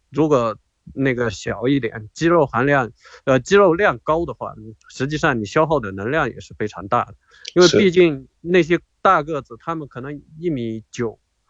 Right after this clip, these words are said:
Speaker 1: 他跟你 <laughs> 消耗这个
Speaker 2: 差不多是吧？
Speaker 1: 对，
Speaker 2: 就人，
Speaker 1: 你跟他消-，
Speaker 2: 人家可能
Speaker 1: 同样输出，
Speaker 2: 嗯。
Speaker 1: 说白了就是
Speaker 2: 嗯。
Speaker 1: 两节电池，对吧？打个不太恰当的例子，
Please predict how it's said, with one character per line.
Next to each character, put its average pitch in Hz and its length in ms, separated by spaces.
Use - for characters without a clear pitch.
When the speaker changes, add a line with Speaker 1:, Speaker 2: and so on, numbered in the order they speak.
Speaker 1:
他 170 240
跟 180 220
你 120 200
<laughs> - 360
消 156 260
耗 127 460
这 139 100
个 123 40
Speaker 2:
差 160 200
不 123 140
多 127 200
是 131 80
吧？ 95 240
Speaker 1:
对， 127 240
Speaker 2:
就 143 100
人， 127 80
Speaker 1:
你 135 40
跟 196 100
他 208 80
消-， 131 40
Speaker 2:
人 151 80
家 165 180
可 - 40
能 147 240
Speaker 1:
同 160 160
样 202 180
输 202 220
出， 202 280
Speaker 2:
嗯。 226 60
Speaker 1:
说 214 220
白 160 160
了 160 100
就 - 160
是 185 120
Speaker 2:
嗯。 - 60
Speaker 1:
两 139 240
节 151 160
电 180 240
池， 135 240
对 160 160
吧？ 123 160
打 113 220
个 135 100
不 131 140
太 139 180
恰 139 220
当 131 180
的 110 100
例 143 140
子， - 120